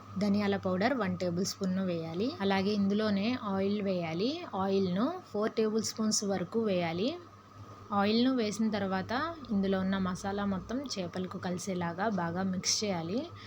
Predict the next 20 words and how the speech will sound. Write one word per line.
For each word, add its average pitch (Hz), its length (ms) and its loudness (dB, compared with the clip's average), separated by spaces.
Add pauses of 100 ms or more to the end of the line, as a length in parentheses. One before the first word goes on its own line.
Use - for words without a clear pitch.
(240)
మిక్స్ 190 240 0
చేసిన 226 340 2
తర్వాత 208 380 0
ఒక 302 160 0
టెన్ 190 300 -2
మినిట్స్ 214 340 -4
వరకు 185 300 -2
పక్కన 190 360 -4
పెట్టాలి. 175 500 -2 (420)
ఇలా 214 160 6
కలిపిన 196 360 2
తర్వాత 185 480 -2
కొద్దిసేపు 185 540 -2
పక్కన 185 340 -4
పెట్టడం 170 440 -2
వల్ల 170 220 -2 (260)
ఈ 220 100 2
మసాలా 208 520 -2
మొత్తం 185 400 -4 (480)
చేపలకు 185 540 0